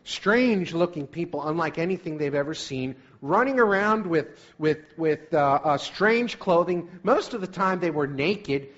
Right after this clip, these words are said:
with paintings all and tattoos all over their bodies, speaking a very strange language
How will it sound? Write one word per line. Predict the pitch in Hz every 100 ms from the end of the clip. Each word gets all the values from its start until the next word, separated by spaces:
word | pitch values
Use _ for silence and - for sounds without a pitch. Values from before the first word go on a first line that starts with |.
| -
with | 185 196
paintings | - 233 269 - 175 156 185
all | 185
and | 185 -
tattoos | 202 190 - 240 226 190
all | 190
over | 180 170
their | 170 165
bodies, | 147 143 135 156 190 - - _ _ _
speaking | - - 247 277 233 180
a |
very | 156 240 247
strange | - - 202 185 170 156
language | 156 156 143 139 147 214 - -